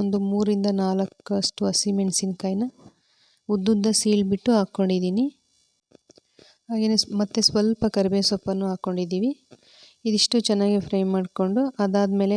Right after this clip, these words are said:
ನೋಡಿ, ಮುಂಚೆನೇ ಕಟ್ ಮಾಡಿಟ್ಟಿರುವಂತಹ ಈರುಳ್ಳಿ, ಈರುಳ್ಳಿನ ಈಗ ಹಾಕ್ಕೊಂಡಿದ್ದೀವಿ. ಈರುಳ್ಳಿ ಚೆನ್ನಾಗಿ ಮಿಕ್ಸ್ ಮಾಡಿಕೊಂಡು ಒಂದೆರಡರಿಂದ ಮೂರು ನಿಮಿಷ ಫ್ರೈ ಮಾಡ್ಕೋಬೇಕು. ಅಂದರೆ ಈರುಳ್ಳಿ ಚೆನ್ನಾಗಿ ಬೇಯಬೇಕು, ಕಲರ್ ಚೇಂಜ್ ಆಗೋ ತನಕ ಹಾಗೆ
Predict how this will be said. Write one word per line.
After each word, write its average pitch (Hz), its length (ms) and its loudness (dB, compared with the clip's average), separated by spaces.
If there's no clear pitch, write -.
ನೋಡಿ, 202 200 0
ಮುಂಚೆನೇ 202 460 2
ಕಟ್ 185 160 -2
ಮಾಡಿಟ್ಟಿರುವಂತಹ 185 760 -2
ಈರುಳ್ಳಿ, 180 360 2
ಈರುಳ್ಳಿನ 208 480 4
ಈಗ 190 180 0
ಹಾಕ್ಕೊಂಡಿದ್ದೀವಿ. 185 580 0
ಈರುಳ್ಳಿ 220 340 4
ಚೆನ್ನಾಗಿ 196 340 2
ಮಿಕ್ಸ್ - 300 0
ಮಾಡಿಕೊಂಡು 196 480 0
ಒಂದೆರಡರಿಂದ 196 560 2
ಮೂರು 190 200 0
ನಿಮಿಷ 185 180 -2
ಫ್ರೈ 190 140 0
ಮಾಡ್ಕೋಬೇಕು. 180 640 -4
ಅಂದರೆ 208 220 0
ಈರುಳ್ಳಿ 202 340 2
ಚೆನ್ನಾಗಿ 185 360 -2
ಬೇಯಬೇಕು, 185 520 -4
ಕಲರ್ 190 340 -2
ಚೇಂಜ್ 185 320 -4
ಆಗೋ 180 220 -4
ತನಕ 185 220 -6
ಹಾಗೆ 190 200 -2